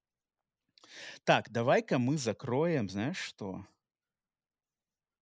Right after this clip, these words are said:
Так, предлагаю закрыть. А, одним махом,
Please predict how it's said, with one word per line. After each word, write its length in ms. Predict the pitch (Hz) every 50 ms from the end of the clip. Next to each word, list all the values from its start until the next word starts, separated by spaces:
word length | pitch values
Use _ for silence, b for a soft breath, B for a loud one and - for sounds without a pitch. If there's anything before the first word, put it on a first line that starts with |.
| _ _ _ _ _ _ _ B B B B B B B -
Так, 180 | 110 95 -
предлагаю 460 | - 110 101 120 117 131 170 202 202
закрыть. 540 | 151 120 131 - - 156 156 - - - - _ _ _ _ _ b b b b b b b b b b b b b b b b b
А, 100 | - 107 -
одним 400 | - 117 120 120 156 185 202 185
махом, 500 | 180 170 165 - - 110 95 85 -